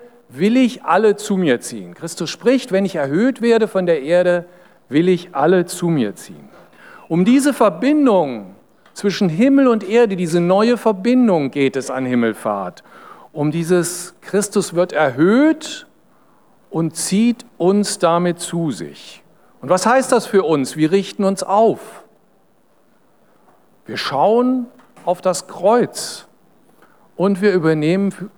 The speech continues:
Verantwortung füreinander und für diese Erde. Also ein Himmelfahrt beginnt nach diesem Wort aus der Abschiedsrede im Johannesevangelium so ein großes Ziehen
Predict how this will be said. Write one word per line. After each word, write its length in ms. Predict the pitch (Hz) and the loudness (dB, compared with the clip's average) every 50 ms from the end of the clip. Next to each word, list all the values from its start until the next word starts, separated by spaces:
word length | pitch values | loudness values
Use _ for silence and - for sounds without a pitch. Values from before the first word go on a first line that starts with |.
| _ _ - | _ _ -18
Verantwortung 920 | - - 147 139 - - - 170 208 233 220 - 233 220 220 226 220 196 - | -8 -4 -4 -4 -2 0 0 2 2 2 0 0 0 0 2 0 0 -2 -2
füreinander 840 | - - 196 208 208 185 185 170 156 156 160 175 180 175 175 170 - | -2 0 2 2 4 4 2 2 0 0 0 0 0 0 0 0 -2
und 160 | 147 147 139 | -4 -6 -6
für 220 | - - 151 143 | -8 -8 -8 -8
diese 260 | 135 143 143 131 139 135 | -6 -8 -10 -10 -10 -12
Erde. 380 | - 104 104 104 92 80 78 - _ _ _ _ _ _ _ _ _ _ _ _ _ _ _ _ _ _ _ _ _ _ - - _ _ _ _ - - | -10 -10 -12 -12 -12 -14 -18 -20 _ _ _ _ _ _ _ _ _ _ _ _ _ _ _ _ _ _ _ _ _ _ -20 -20 _ _ _ _ -8 -4
Also 220 | 151 170 175 214 | -4 0 2 2
ein 120 | 202 202 | 2 2
Himmelfahrt 680 | 165 175 220 240 277 285 - - 226 226 240 254 247 - | 0 0 0 0 0 -2 -2 -2 0 0 0 0 -2 -2
beginnt 760 | - 202 - - - 226 247 285 311 311 294 - - - - - - - - - _ _ _ - | -6 -6 -6 -4 -2 0 2 2 4 2 2 0 -2 -6 -16 -18 -20 -20 -20 -20 _ _ _ -8
nach 240 | 143 165 180 180 - | -4 -2 -2 -2 0
diesem 400 | - 214 190 190 196 170 143 151 | 0 2 2 2 2 2 2 2
Wort 340 | 170 180 208 226 240 214 208 | 2 4 4 4 4 4 2
aus 180 | 190 190 190 | 2 2 0
der 300 | - 185 160 165 - - | -2 -2 -2 -4 -4 -4
Abschiedsrede 840 | - 190 - - - - 214 196 - - - 196 208 214 214 202 202 | -4 -6 -6 -6 -4 -4 -4 -4 -4 -4 -2 0 2 2 4 2 2
im 120 | 185 175 175 | 2 0 0
Johannesevangelium 1200 | 165 165 131 139 165 202 220 202 - 185 185 - - 190 190 190 180 196 202 202 196 202 202 185 170 | 0 0 0 0 0 0 0 0 0 -2 -2 0 0 0 0 0 0 0 2 2 2 2 2 0 0
so 80 | 196 | 0
ein 260 | 165 165 185 185 160 | 0 0 0 0 -2
großes 800 | - - - 175 208 240 262 285 269 277 - 247 202 - - - | -2 -2 0 2 2 4 4 2 2 0 -2 -4 -4 -6 -10 -12
Ziehen 600 | - - - 233 262 277 277 247 165 123 101 | -8 -4 0 0 2 2 2 2 2 0 -4